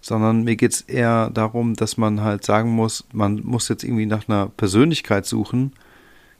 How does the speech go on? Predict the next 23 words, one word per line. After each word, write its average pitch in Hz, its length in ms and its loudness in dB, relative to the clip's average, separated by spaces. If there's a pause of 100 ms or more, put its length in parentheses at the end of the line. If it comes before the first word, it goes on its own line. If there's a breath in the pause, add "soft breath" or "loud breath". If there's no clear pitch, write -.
(260 soft breath)
die, 107 360 4
ähm, 101 540 -2 (320)
eine 110 140 2
gewisse 107 380 0
Befriedigung 120 880 0
in 113 160 -2
diesem 113 340 2
Oper-, - 400 0
Modus 113 400 0
operandi 110 500 0
vielleicht 92 300 -4
gefunden 90 460 -4
hat. 82 240 -4 (680 soft breath)
Mir 107 100 2
geht's 117 220 0
jetzt - 220 -2
darum, 127 440 2 (500 loud breath)
ob - 180 -2
man 110 180 6
nicht 113 300 2 (260)
so 117 220 2
in 147 260 2
dem 120 420 4